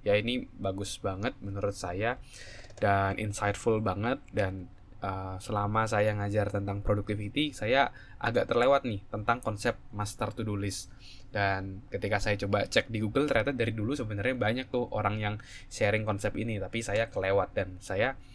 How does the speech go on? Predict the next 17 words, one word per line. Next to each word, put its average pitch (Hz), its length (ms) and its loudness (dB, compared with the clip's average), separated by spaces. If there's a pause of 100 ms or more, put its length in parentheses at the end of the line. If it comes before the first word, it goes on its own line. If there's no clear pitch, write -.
(360)
eh, 101 320 2
merasa 95 480 6
bersyukur 110 560 4
ketika 92 720 -2
beli 117 240 4
buku 113 320 0
ini 147 240 -2 (160)
dan 104 160 4
baca 101 240 6
buku 101 320 -2
ini. 143 240 0 (880)
Eh, 113 400 0 (240)
akhirnya 113 400 -2
saya 127 160 4
praktekin 117 480 2
juga 117 320 -2
dan 110 320 -4